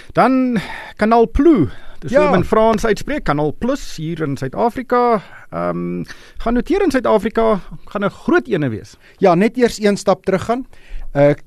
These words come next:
Speaker 2: Canal Plu het, eh, het 'n aanbod gemaak vir die aandeelhouers van MultiChoice.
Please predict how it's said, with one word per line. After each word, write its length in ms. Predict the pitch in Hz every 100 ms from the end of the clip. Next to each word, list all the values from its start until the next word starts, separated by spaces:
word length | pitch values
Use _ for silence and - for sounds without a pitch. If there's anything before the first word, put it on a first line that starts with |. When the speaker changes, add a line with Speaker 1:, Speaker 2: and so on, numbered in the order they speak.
| -
Speaker 2:
Canal 320 | 165 151 147
Plu 380 | 147 - 233 247 -
het, 300 | 143 139 -
eh, 260 | 139 135 135 131
het 160 | 131
'n 80 | 147
aanbod 360 | 180 190 190 185
gemaak 340 | 170 160 160
vir 80 | 156
die 100 | 147
aandeelhouers 520 | 165 165 156 143 135
van 140 | - 117
MultiChoice. 640 | 117 131 160 - 208 240